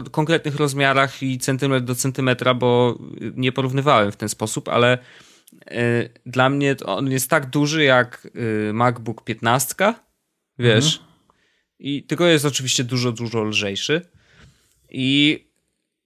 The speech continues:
Speaker 1: jakby wykorzystywanie go do czegokolwiek poza rysowaniem na razie jest dla mnie dziwne i nie uważam, żeby to miało sens. Wiesz, oczywiście ten, e, tam wypasiony procesor i tak dalej, i tak dalej, ale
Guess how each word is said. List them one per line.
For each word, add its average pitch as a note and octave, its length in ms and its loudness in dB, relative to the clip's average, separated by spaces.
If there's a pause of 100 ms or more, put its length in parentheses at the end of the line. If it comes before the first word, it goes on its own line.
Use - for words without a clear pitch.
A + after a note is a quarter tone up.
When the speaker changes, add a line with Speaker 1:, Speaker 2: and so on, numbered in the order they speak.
(200)
Speaker 1:
jakby D3 240 -2
wykorzystywanie E3+ 920 0
go C#3+ 420 4
do C3+ 400 2
czegokolwiek C#3 640 0
poza C#3 280 2
rysowaniem B2 800 2
na A#2+ 100 2
razie A2+ 400 2
jest A2 460 -2
dla G#2+ 240 0
mnie G#2 380 -2
dziwne B2+ 580 0 (100)
i B2 160 -2
nie B2+ 140 4
uważam, A2 380 2
żeby G#2+ 200 -6
to G#2+ 300 -2
miało G#2 300 -2
sens. B2 480 -2 (280)
Wiesz, C3 220 2
oczywiście E3+ 420 0
ten, C3 260 0
e, B2 100 2
tam A2+ 440 -2
wypasiony A2+ 640 -4
procesor B2 520 -4
i G2+ 60 -12
tak A2 160 -8
dalej, G#2 200 2
i F#2+ 40 -16
tak B2 140 -4
dalej, C#3 280 4
ale B2 220 4